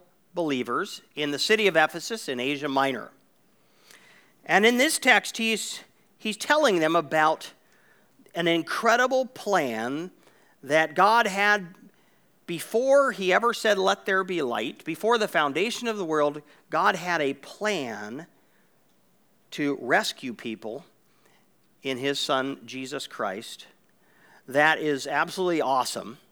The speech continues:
and even better than what it could, it would have been otherwise. Starting in verse seven. "Of this gospel I was made a minister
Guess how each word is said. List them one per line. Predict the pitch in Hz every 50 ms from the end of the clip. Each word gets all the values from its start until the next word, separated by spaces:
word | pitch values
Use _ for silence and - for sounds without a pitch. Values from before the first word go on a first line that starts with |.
| _ _ _ _ _ _ _ - _ -
and | - 135 139 139
even | - 180 185 180 175 175 170 151
better | - 151 151 139 131 131 131 139 143 - - _ _ _ _ _ _ _ _ -
than | - 127 131 131 131 131 139 107
what | 123 127 127 131
it | 110 -
could, | - - 151 139
it | 135 117 -
would | 139 135 143 143
have | 143 120 98
been | 104 110 110 107 107 107 - - -
otherwise. | - 135 135 131 113 110 101 95 90 95 - - - _ _ _ _ _ _ _ _ _ _ _ _ _ _ _ _ _ _ _ _ _ _ _ _
Starting | - - 175 190 190 185
in | 180 160
verse | 143 156 160 143 - - - _ _ -
seven. | - - - 143 120 107 98 - - - _ _ _ _ _ _ _ _ _ _ _ _ _ _ _ _ _ _ _ _ _ _ _ _ _ _ - - - - - _ _ _ _ _ _ _ _ _ _ _ _ -
"Of | - 185 190 175 165 160
this | 180 277 320 294 - 202
gospel | 165 180 208 226 233 214 - - - - 135 120 120 135
I | 143 151 160
was | 160 165 156 139 151
made | 156 165 175 165
a | 160 160
minister | 151 151 165 214 220 175 151 127 - - - 120 110 110 117 139 175 180